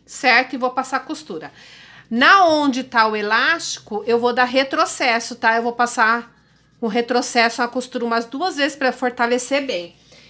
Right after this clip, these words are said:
E não esquecendo que eu tenho que colocar dentro aquele meu, que,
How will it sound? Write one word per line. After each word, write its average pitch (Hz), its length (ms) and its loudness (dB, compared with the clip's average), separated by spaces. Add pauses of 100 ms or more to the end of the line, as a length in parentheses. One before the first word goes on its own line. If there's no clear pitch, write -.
E 262 100 0
não 330 240 4
esquecendo 277 960 -2 (220)
que - 220 -4
eu 277 160 4
tenho 294 280 -4
que - 140 -14
colocar 285 460 2
dentro 240 640 -2 (460)
aquele 277 420 -4
meu, 285 460 0 (960)
que, - 160 -18